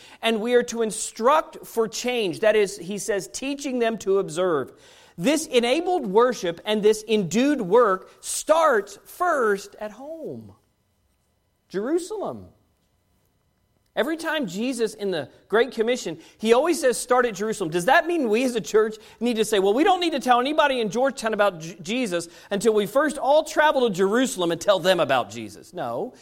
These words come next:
What he's saying is start where you are.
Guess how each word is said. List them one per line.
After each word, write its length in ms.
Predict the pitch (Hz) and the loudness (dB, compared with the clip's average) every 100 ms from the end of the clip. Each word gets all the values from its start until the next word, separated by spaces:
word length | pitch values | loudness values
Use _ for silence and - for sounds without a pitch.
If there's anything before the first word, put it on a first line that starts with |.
| - | -12
What 160 | 208 247 | 0 2
he's 140 | 240 | 2
saying 320 | - 302 294 226 | 0 0 2 0
is 120 | 202 | -2
start 600 | - - 262 311 349 226 | -6 0 4 4 4 0
where 160 | 262 | 0
you 300 | 254 240 226 | 2 2 4
are. 600 | 233 240 220 147 104 65 | 4 4 2 0 -4 -12